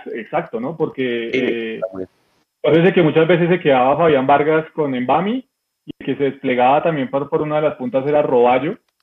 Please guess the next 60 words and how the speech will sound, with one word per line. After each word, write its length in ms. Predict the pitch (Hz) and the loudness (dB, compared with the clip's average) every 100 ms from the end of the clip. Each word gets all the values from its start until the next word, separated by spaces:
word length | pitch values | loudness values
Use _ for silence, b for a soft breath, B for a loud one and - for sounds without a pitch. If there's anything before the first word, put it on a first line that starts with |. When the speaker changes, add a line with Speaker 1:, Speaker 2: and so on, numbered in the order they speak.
| _ _ _ _ | _ _ _ _
Speaker 1:
recuerden 300 | - 123 147 | -4 -2 0
eso, 280 | 151 151 202 | -2 -2 -4
y 480 | 170 139 127 123 120 | -4 -4 -2 -4 -8
Vázquez 440 | 117 139 143 160 160 | 0 0 0 -6 -10
estaba 280 | - 127 | -4 -4
por 120 | 135 151 | 0 0
la 120 | 127 | 2
otra 340 | 131 165 170 | 0 2 -2
y 120 | 165 | 0
el 120 | 139 123 | -4 -4
que 80 | |
venía 280 | 131 123 127 | -4 -2 -4
a 60 | 131 | -2
ser 120 | 147 | -2
el 160 | 151 147 | -2 -4
tres 300 | 147 147 143 | -2 -2 -2
en 100 | 147 | -6
el 80 | |
medio 320 | 135 120 123 131 | -4 -4 -4 -4
era, 520 | 131 139 135 135 131 _ _ _ _ - | -2 -2 -2 -6 -10 _ _ _ _ -8
era, 680 | 131 123 127 135 131 123 123 | -2 0 2 2 -2 -4 -6
eh, 220 | 117 113 - | -6 -8 -8
Candelo, 360 | 117 170 170 | -2 2 2
o 40 | 117 | 0
sea 140 | 123 | -2
que 100 | 135 | 0
pasaba 320 | 143 131 123 | -2 2 2
de 60 | 151 | 2
un 80 | 147 | 0
cuatro 300 | 160 156 151 | 0 0 0
tres 180 | 131 127 | 0 -2
a 60 | |
un 80 | 147 | -2
cuatro 300 | 156 151 147 | -2 0 2
dos 380 | 123 160 214 - _ _ _ | 4 4 0 -6 _ _ _
o 120 | 131 127 | -4 -4
incluso 340 | - 135 135 | -4 -4 -2
a 20 | 156 | -4
un 60 | |
cuatro 340 | 156 160 165 139 | 0 0 2 0
uno 260 | 131 135 151 | 0 0 0
o 80 | 147 | 0
cuatro 320 | 156 151 123 | 0 0 -2
uno, 320 | 135 151 123 - _ | -4 -4 -6 -10 _
¿sí? 180 | 143 220 | -8 -6
E-, 320 | 147 - 135 123 | -6 -4 -4 -4
e-, 100 | - | -8
esa 140 | 131 147 | 0 2
digamos 320 | 151 131 135 | 2 2 0
que 80 | 156 | -2
eran 160 | 147 147 | -4 -4
como 180 | 156 | -4
las 220 | 147 127 113 | 0 -2 -2
variantes 400 | 120 120 113 120 | -4 -4 -8 -10
que 100 | 147 | -6
le, 220 | 135 - | -6 -6
que 100 | 127 | -8
le 80 | 123 | -8
imprimía 440 | 113 117 120 120 | -8 -8 -6 -4
Lillo 440 | 131 135 139 139 | -4 -2 -2 -4